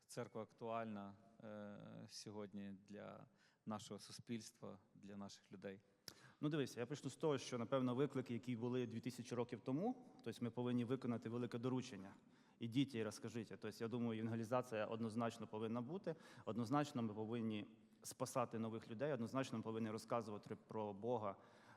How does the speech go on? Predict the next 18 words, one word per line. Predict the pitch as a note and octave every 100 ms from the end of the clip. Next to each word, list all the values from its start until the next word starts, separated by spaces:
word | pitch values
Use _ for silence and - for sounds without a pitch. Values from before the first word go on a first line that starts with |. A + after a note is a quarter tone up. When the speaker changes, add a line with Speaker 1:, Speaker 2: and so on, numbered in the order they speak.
| -
Speaker 2:
е, | F#2+ G2
новим | G#2+ A2+ A2+
людям. | D3 A3 D3+ - - - -
Тобто, | G#2 -
как | G2
би, | F#2+ G2 - - - -
якщо | B2 - F3+
добавити | D#3 E3+ D#3+ D#3 C#3
от | B2+ B2 - -
те, | C3
що | - B2+
зараз, | D#3+ A3 D3+ -
то |
я, | C3 C#3+
то | -
мені | C3+ D#3+ C3 C3
здається, | A2+ C3 D#3 D3 A#2+
що | - A#2+ B2 A#2 A2